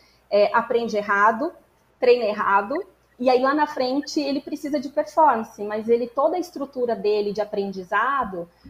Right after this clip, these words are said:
não, não contribuiu pra que ele consiga, de fato, trabalhar alta performance. E aí,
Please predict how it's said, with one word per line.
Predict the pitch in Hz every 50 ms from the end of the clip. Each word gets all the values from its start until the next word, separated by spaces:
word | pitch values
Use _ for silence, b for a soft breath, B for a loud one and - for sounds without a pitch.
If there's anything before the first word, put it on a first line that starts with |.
| B 202
não, | 220 226 233 247 254 262 269 269 269 269 262 254 -
não | 240 254 285 311
contribuiu | - 339 339 359 339 - 320 311 262 294 277 262 262 311 349
pra | - 349 330
que | - - 285
ele | 269 285
consiga, | - - 311 339 403 - - 302 269 285 269
de | 226 262
fato, | 262 - - 226 226 240 - -
trabalhar | - 285 262 269 285 262 240 233
alta | 226 233 233 -
performance. | 269 - 285 - - 311 247 196 180 175 170 175 - - 185
E | 185 190 202
aí, | 202 202 208 208 226 247 254